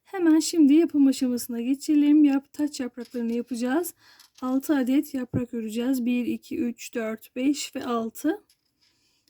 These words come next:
Hemen bunun için şöyle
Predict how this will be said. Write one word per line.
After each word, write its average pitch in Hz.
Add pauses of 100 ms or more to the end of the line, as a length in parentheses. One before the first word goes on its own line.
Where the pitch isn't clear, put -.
(140)
Hemen 285
bunun 302
için 254 (1600)
şöyle 240